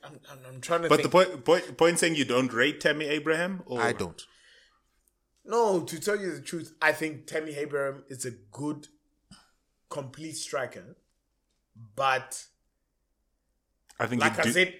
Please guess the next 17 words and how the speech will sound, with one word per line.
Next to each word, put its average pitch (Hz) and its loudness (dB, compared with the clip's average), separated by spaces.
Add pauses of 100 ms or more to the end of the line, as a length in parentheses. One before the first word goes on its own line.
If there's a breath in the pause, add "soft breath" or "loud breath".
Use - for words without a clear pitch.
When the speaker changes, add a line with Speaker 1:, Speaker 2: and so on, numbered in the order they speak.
Speaker 1:
no, 156 2
Lacazette 139 -2
does 147 2
a 135 -6
good 135 -10
job 120 -4
Speaker 2:
I 113 -10
Speaker 1:
already. 107 0
Speaker 2:
think 113 2
he'd 107 0
do 107 0
more 104 -2
for 104 -8
you 95 -8
than 87 -12
Lacazette 82 -18
would. - -20